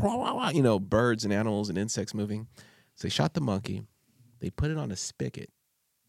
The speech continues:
I think that was called, right? Where you stick over the fire and they roll it just to burn the hairs off. And you could see that you're watching this on the show. It's season one of, uh, Meat Eater. And they burn the hair. It looked like a five-year-old kid. Like, it, its arms around his back.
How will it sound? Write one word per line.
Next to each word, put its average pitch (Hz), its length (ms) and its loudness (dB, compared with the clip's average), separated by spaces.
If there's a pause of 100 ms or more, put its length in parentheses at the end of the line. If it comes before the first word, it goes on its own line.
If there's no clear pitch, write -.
(240)
I - 40 -10
think 92 140 -8
that 85 60 -6
was 73 100 -10
called, - 240 -12
right? 92 280 -12
Where 95 120 -20
you 85 140 -20
stick - 320 -10
over 95 80 -4
the 92 60 -6
fire 107 440 -6
and 101 100 -6
they 92 60 0
roll 107 300 2
it 95 80 -8
just 107 140 -4
to 113 80 -4
burn 101 180 0
the 95 100 -2
hairs 95 300 -2
off. - 260 -10 (600)
And 110 120 6
you 156 60 8
could 185 100 4
see - 160 0
that 135 80 4
you're 110 120 8
watching 127 460 2
this 107 120 -2
on 104 120 -4
the 107 40 -4
show. - 120 0
It's - 120 -2
season 170 460 2
one 85 400 0 (100)
of, 78 300 -2
uh, 64 320 -4 (420)
Meat 113 260 0
Eater. - 300 -6 (1120)
And 110 100 6
they 107 60 8
burn 147 180 6
the 131 60 2
hair. 139 120 2
It - 40 -10
looked 180 200 -4
like 180 160 -6
a 147 60 -6
five-year-old 160 600 -2
kid. - 420 -6 (560)
Like, 113 120 -2
it, 135 220 0
its 123 180 -2
arms 127 240 0
around 135 100 0
his 135 100 -4
back. 139 380 -6